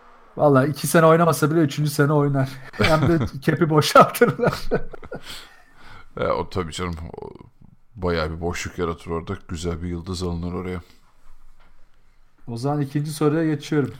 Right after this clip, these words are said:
Speaker 1: Mert
Speaker 2: Geçelim.
Speaker 1: Kursal'dan gelen. Bu soru da güzel. Ki hatta keşke Serkan da olsaydı. Bu konuda bayağı ben tartışacağımızı düşünüyordum.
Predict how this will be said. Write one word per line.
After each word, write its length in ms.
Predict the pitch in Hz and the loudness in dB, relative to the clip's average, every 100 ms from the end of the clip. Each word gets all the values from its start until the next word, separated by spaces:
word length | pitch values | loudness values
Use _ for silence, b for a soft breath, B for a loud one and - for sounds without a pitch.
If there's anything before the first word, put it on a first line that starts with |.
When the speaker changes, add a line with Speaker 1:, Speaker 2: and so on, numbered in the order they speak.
| - | -14
Speaker 1:
Mert 340 | 135 120 120 - | -10 -8 -8 -8
Speaker 2:
Geçelim. 140 | 123 | -10
Speaker 1:
Kursal'dan 540 | 120 127 123 120 123 | -6 -4 -4 -4 -6
gelen. 280 | 120 117 147 - - - - | -6 -6 -8 -10 -20 -20 -14
Bu 120 | 131 143 | -6 -2
soru 280 | - 170 | 4 6
da 80 | 190 | 6
güzel. 320 | 156 117 123 - - - - | 4 2 2 0 -8 -20 -4
Ki 120 | 143 | 4
hatta 640 | 147 147 147 165 156 156 - b b b b _ | 6 4 2 4 4 4 -2 b b b b _
keşke 300 | 135 131 147 | -2 0 0
Serkan 520 | 151 143 143 151 156 | 6 6 8 4 6
da 40 | |
olsaydı. 340 | 143 131 120 120 | 4 4 -2 -4
Bu 80 | |
konuda 360 | - 131 127 131 | -2 -2 0 2
bayağı 240 | 135 135 | 4 4
ben 180 | 131 135 | 4 2
tartışacağımızı 840 | 135 131 131 - 131 135 131 135 | 2 2 2 -6 4 4 6 2
düşünüyordum. 520 | 131 - 135 135 123 | 0 -4 -2 0 -2